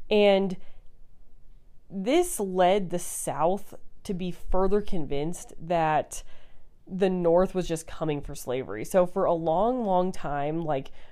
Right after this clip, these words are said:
when Lincoln was running for president, the, the common sentiment and all these people were saying, "We're not coming for your slavery, w-,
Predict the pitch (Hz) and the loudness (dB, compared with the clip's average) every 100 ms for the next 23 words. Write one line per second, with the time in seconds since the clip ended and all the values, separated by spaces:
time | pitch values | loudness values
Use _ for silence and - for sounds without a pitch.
0 | - - - - - 190 196 180 170 - | -16 -18 -18 -16 -14 0 4 4 4 -6
1 | - 175 190 190 175 160 175 214 202 185 | -8 -4 -2 0 0 0 0 0 -2 -6
2 | - 190 180 170 175 165 160 - 170 175 | -2 -2 -2 -2 -2 -2 -4 -8 -4 -4
3 | - - - - 208 240 254 - 190 190 | -2 -10 -10 -4 0 0 0 -2 -2 0
4 | 190 180 175 - 156 147 147 151 - - | 0 0 -2 -2 0 0 0 -2 -2 -6
5 | - - - - - - 190 233 247 240 | -8 -10 -10 -16 -18 0 4 4 4 -4
6 | - 226 175 170 170 175 170 175 165 - | -6 -2 0 0 0 2 2 0 -4 -4
7 | - - - - - - 190 180 180 180 | -6 -10 -14 -12 -14 -8 -2 0 0 0
8 | 190 185 190 196 196 202 180 175 175 170 | -2 -2 -2 -2 -2 -2 -2 -2 -2 -4
9 | 175 165 - - | -2 -4 -4 -10